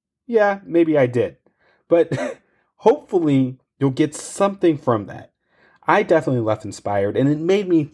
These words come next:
think about how often when I am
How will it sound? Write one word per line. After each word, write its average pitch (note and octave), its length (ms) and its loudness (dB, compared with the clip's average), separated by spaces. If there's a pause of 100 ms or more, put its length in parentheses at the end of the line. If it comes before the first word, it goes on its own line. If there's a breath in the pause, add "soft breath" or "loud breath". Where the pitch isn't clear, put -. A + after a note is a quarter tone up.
think A3 340 -2 (320 soft breath)
about C3 300 2
how - 320 -4 (100)
often G#3+ 680 -2 (200)
when C3 200 2
I A#2+ 120 0
am G2 500 -2